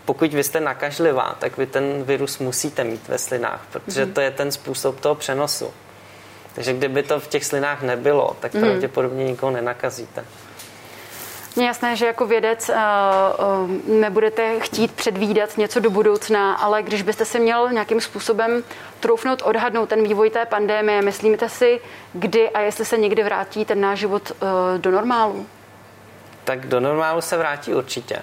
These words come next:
Speaker 1: A tady bude asi několik, o, postupných procesů. Jak jsem říkal,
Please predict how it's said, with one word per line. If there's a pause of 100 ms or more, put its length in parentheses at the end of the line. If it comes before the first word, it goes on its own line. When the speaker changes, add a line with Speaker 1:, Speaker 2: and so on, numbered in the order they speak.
(580)
Speaker 1:
A (140)
tady
bude
asi
několik, (200)
o,
postupných
procesů.
Jak
jsem
říkal,